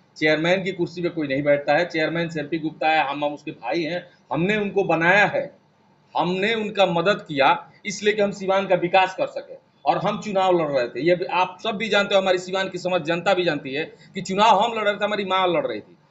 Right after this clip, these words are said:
किसी कारणवश रिजर्वेशन होने के चलते हम एक महिला, जो मेरे साथ रहने वाले हमारे एक मित्र की पत्नी है, जिनको हम बहन है मानते हैं, उनको हमने चुनाव लड़ाया और जिताने का काम किया।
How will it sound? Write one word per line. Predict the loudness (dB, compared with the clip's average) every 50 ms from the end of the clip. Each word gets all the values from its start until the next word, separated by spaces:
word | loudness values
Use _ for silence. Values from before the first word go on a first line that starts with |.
| _ _ _ -10
किसी | -10 -6 -4 -6
कारणवश | 2 4 4 4 4 4 2 0 -2 -2 -2 -8
रिजर्वेशन | -6 -4 -2 -2 -2 -2 0 0 -2 -2
होने | -2 -4 -4 -4
के | -4 0
चलते | 0 0 0 2 0
हम | 0 0 0 -4
एक | -6 -6 -6
महिला, | -4 -2 2 2 2 2 2 -4 -14 -20 _ _
जो | -2 0
मेरे | 0 0 0 0
साथ | 0 0 -2 -2 0 2
रहने | 2 2 2 4 4
वाले | 4 6 6 6 4
हमारे | 2 2 2 2 4 4
एक | 2 2 0
मित्र | -6 -6 -4 -6 -6
की | -4 -4 -4
पत्नी | -4 -2 -6 -6 -4 -4 -2
है, | -2 -2 -2 -4 -6 -14 _ _ _ -2
जिनको | -2 4 4 4
हम | 4 4
बहन | 2 2 4 2 2 0
है | 0 0
मानते | 2 2 2 2 0 0 0
हैं, | 0 0 0 -2 -6 -12 _ _ _
उनको | -6 -6 2 2 2
हमने | 2 2 -2
चुनाव | -6 -6 -10 _ _ _ -8 -6 -2 2 2 4 4 4
लड़ाया | 4 4 6 4 4 4
और | 4 2 -2 -6
जिताने | -12 -2 0 0 2 2 0 0
का | 0 -2
काम | -2 -4 -4 -4 -6
किया। | -6 -4 -4 -4 -4